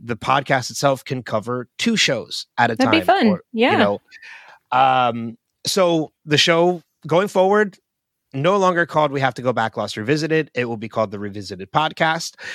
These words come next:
Speaker 1: uh, which now on Instagram and Facebook, this has already been changed. We just, I just haven't changed the titles yet. Uh, at Revisited Pod on Instagram and Facebook. And,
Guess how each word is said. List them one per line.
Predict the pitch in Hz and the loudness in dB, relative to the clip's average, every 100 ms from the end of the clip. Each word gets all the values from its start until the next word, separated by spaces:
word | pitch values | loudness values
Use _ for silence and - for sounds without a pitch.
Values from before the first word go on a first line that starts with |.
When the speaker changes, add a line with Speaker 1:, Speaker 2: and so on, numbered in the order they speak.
| - - - | -14 -10 -2
Speaker 1:
uh, | 110 110 107 104 | 0 2 2 0
which | 113 120 - | -2 -2 -2
now | 131 143 151 147 147 - - | 0 2 4 2 0 -6 -2
on | 123 123 123 | 0 0 0
Instagram | 151 - 151 156 | -4 -2 -2 -2
and | 151 | -2
Facebook, | - 143 - 131 117 | -2 -2 0 -2 0
this | 156 160 | -2 -2
has | 147 | -2
already | 139 131 120 | 0 -2 -4
been | 120 | -8
changed. | 113 117 110 104 | -6 -6 -6 -8
We | 113 | -10
just, | 110 117 | -6 -2
I | 117 | -2
just | 107 | -2
haven't | 117 101 | -6 -4
changed | - 113 98 | -4 -4 -6
the | 104 | -10
titles | - - 117 104 90 - 107 | -6 2 2 2 -4 -4 -2
yet. | 98 - - - - - | -2 -4 -16 -16 -16 -10
Uh, | - 113 107 104 104 _ | -2 2 2 0 -4 _
at | 147 151 - | -2 -2 0
Revisited | 160 147 147 139 135 117 | 0 0 0 -2 -4 -2
Pod | 139 139 160 185 _ - | 0 2 0 -4 _ -4
on | 117 | -4
Instagram | 120 127 131 117 120 117 - 120 | -4 -8 -6 -2 -2 -2 -4 -4
and | 117 | -6
Facebook. | 110 131 143 180 175 - - - - - - _ _ _ - | -4 -6 -4 -2 -2 -6 -20 -20 -20 -20 -20 _ _ _ -2
And, | 135 127 127 123 123 123 123 120 120 113 | 2 4 2 2 -2 -4 -6 -6 -6 -6